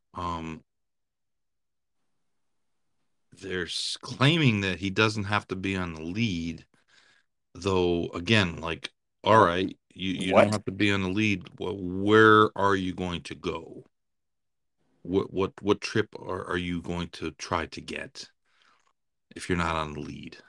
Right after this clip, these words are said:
Speaker 1: Um, I don't know. I, I just don't get it, but, uh, I mean, he's not there, and I have, I have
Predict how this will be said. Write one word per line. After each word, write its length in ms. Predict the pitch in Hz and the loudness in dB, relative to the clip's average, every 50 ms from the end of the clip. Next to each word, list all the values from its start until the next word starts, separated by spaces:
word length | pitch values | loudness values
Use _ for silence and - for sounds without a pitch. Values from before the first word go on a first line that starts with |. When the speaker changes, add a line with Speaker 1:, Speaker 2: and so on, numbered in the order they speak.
| - - - | -20 -20 -20
Speaker 1:
Um, 340 | 80 76 76 76 76 73 71 _ _ _ _ - | -20 -20 -20 -20 -20 -20 -20 _ _ _ _ -10
I 60 | 87 | -6
don't 220 | 85 90 87 90 85 | -4 -4 -4 -4 -6
know. 300 | 82 80 78 78 78 78 | -8 -10 -10 -12 -12 -12
I, 360 | 87 82 87 - - - 92 | -12 -12 -12 -14 -12 -12 -10
I 120 | 95 98 92 | -10 -10 -10
just 300 | 82 87 87 78 - - | -8 -6 -6 -6 -6 -6
don't 300 | - 87 85 87 90 87 - _ _ _ _ | -6 -6 -6 -6 -8 -12 -16 _ _ _ _
get 180 | - 85 78 80 | -4 -2 -2 -2
it, 140 | 85 92 - _ _ - | -4 -4 -6 _ _ -12
but, 200 | - 87 85 - _ - 92 | -10 -10 -10 -12 _ -10 -10
uh, 260 | 87 82 85 85 87 90 - _ _ _ _ _ _ _ _ _ _ _ _ - | -8 -8 -8 -10 -12 -14 -16 _ _ _ _ _ _ _ _ _ _ _ _ -4
I 80 | 90 | -2
mean, 140 | 101 101 95 | 0 2 2
he's 200 | 92 92 85 - | 2 0 0 0
not 260 | 92 90 90 - - - | 2 2 2 0 0 -2
there, 340 | 90 87 85 87 87 - - | -4 -2 -2 -2 -4 -4 -6
and 140 | - - 98 | -4 2 4
I 100 | 101 107 | 6 6
have, 280 | 110 110 98 101 - - | 6 6 4 0 -6 -2
I 100 | 95 98 | 2 4
have 480 | 101 104 104 104 101 98 95 - - - | 6 6 6 4 2 -2 -8 -14 -18 -20